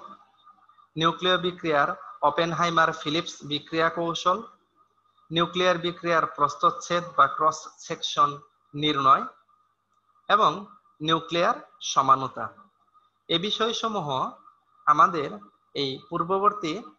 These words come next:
লেকচার সাতের আলোচ্য সূচি ছিল। আমাদের আজকের লেকচার আটের আলোচ্য সূচি সমূহ হচ্ছে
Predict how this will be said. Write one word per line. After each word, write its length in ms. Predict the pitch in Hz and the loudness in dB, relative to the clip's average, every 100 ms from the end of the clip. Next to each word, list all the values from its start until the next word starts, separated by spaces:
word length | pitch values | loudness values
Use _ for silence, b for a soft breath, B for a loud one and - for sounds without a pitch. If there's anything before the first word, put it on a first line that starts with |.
| _ | _
লেকচার 480 | 139 143 147 - 156 160 - | -6 -2 -2 -2 -2 -2 -8
সাতের 520 | - 143 143 165 139 208 - b - | 0 2 2 0 -4 -6 -18 b 2
আলোচ্য 460 | 139 143 147 170 | 2 2 -2 -8
সূচি 300 | 147 139 - - | -8 -10 -12 -20
ছিল। 260 | - 101 - - _ _ _ _ _ _ _ _ _ _ _ _ _ _ _ B B | -20 -18 -18 -20 _ _ _ _ _ _ _ _ _ _ _ _ _ _ _ B B
আমাদের 360 | 165 196 151 120 - _ _ - | 4 4 2 -2 -10 _ _ 0
আজকের 640 | - - 208 147 196 - _ _ _ _ _ _ _ _ - | 0 2 -2 -2 -2 -16 _ _ _ _ _ _ _ _ -6
লেকচার 460 | 139 165 - 208 214 - | 0 0 0 0 0 4
আটের 360 | - - 202 196 | 4 4 -2 2
আলোচ্য 440 | 151 156 185 196 214 | 4 4 4 -2 -10
সূচি 280 | 220 202 | -12 -10
সমূহ 320 | 202 214 190 190 | -6 -2 0 0
হচ্ছে 340 | 190 185 190 | 0 -2 -10